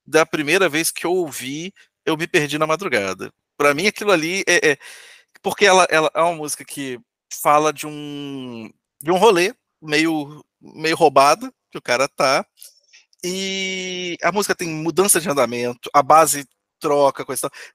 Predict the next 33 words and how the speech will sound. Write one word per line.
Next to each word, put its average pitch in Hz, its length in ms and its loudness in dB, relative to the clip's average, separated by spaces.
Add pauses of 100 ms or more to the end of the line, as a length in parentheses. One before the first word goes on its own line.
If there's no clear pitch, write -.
Tem 190 160 0
rimas, 165 460 -4
p-, - 320 -18
pra 156 140 -4
mim, 180 120 -10
porra, 143 320 -6 (240)
tem 147 120 0
uma 147 60 6
hora 151 140 4
que - 80 -8
ele 139 140 -4
fala, 135 640 2
é, 127 200 -6
é, 117 600 -6 (600)
é, 113 600 -8 (920)
e 151 200 -2
eu 175 180 4
ali 139 320 2
no 175 100 -6
rally 160 300 2
rola 139 320 2
das 143 220 -2
tcheca, 143 480 -4
no, 151 160 -2
no 147 100 -4
tchaca 185 300 0
na 170 100 0
buchaca, 147 440 -2
o 160 40 -6
rally 156 240 0
rola 151 320 -2
das 147 220 -4
tcheca, 151 560 -4